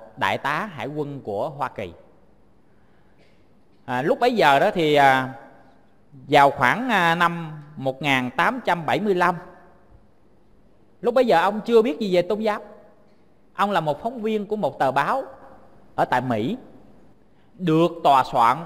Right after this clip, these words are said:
giao trách nhiệm cho ông phải đi gặp một người phụ nữ Nga.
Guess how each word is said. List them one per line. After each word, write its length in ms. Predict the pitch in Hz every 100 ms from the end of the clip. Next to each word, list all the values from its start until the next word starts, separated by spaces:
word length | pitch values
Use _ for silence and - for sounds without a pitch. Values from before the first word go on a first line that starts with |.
| - - - - _ -
giao 260 | 160 180
trách 260 | 175 - 147
nhiệm 200 | 120 143
cho 120 | 170
ông 220 | 147 151 139
phải 180 | 127 135
đi 260 | 190 156 123 117 - 120
gặp 220 | 120 - 131
một 240 | 123 -
người 160 | 131 110
phụ 200 | 120 120
nữ 180 | 110 196
Nga. 380 | 180 180 180